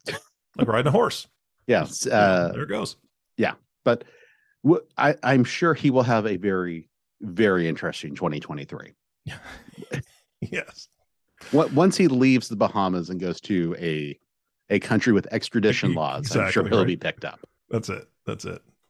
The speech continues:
Speaker 1: Um, so b-, beyond, uh, Sam Bankman-Fried, uh, who will be having a very interesting twenty twenty-three, let's jump into what we're looking at for twenty twenty-three.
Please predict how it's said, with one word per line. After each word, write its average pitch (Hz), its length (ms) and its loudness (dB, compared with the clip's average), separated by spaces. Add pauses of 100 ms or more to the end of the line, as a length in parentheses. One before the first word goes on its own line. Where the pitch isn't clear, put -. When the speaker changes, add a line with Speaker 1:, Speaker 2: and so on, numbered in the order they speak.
(140)
Speaker 1:
Um, 101 560 2
so 135 240 2
b-, 117 140 -4
beyond, 147 540 4
uh, 90 580 -2 (140)
Sam 104 400 2
Bankman-Fried, 90 880 -4 (500)
uh, 87 240 0
who 104 140 -2
will 101 60 6
be 101 120 4
having 98 220 2
a 98 60 2
very 98 220 2
interesting 101 520 -2
twenty 90 240 -4
twenty-three, 98 340 -2
let's 165 200 0
jump 359 220 -6
into 196 160 2
what 117 220 2
we're 131 240 -2
looking 92 360 -4
at - 200 -14
for 92 100 -12
twenty 80 260 -10
twenty-three. - 580 -18